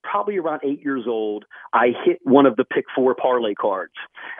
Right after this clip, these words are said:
and it was, and I remember just getting, like, that attaboy, you know, "Great job," and it, I'm just thinking, "This is the best thing in the world." Like, picking these sports teams and winning is something that not only is exciting for me, but is, is getting more attention from my dad. And again,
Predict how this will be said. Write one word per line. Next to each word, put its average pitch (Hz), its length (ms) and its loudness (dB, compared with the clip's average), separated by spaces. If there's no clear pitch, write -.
and 131 380 8
it 156 160 4
was, 147 220 -2
and 131 100 -2
I 131 60 -4
remember 139 360 -6
just 131 240 -12
getting, 139 180 -4
like, 123 180 -6
that 120 200 -4
attaboy, 131 680 -4
you 135 120 -6
know, 120 160 -4
"Great 147 280 -6
job," 135 440 -4
and 135 140 -4
it, 131 120 -12
I'm 147 160 -4
just 156 180 -8
thinking, 151 260 -4
"This 170 140 -8
is 135 120 -12
the 110 80 -6
best 117 200 -10
thing 123 120 -8
in 123 80 -6
the 127 60 -6
world." 151 220 -6
Like, 110 140 -10
picking 185 200 0
these 151 180 -2
sports - 300 -6
teams 120 340 -4
and 123 260 4
winning 127 420 2
is 135 260 0
something 143 340 -4
that 127 160 -4
not 147 200 -4
only 143 220 -6
is 131 220 -8
exciting 175 600 -6
for 131 80 -8
me, 107 320 -6
but 147 140 2
is, 135 120 -4
is 135 160 -2
getting 165 380 -4
more 156 300 -6
attention 143 640 -10
from 120 180 -6
my 117 140 -6
dad. 117 400 -6
And 175 100 -6
again, 165 260 -8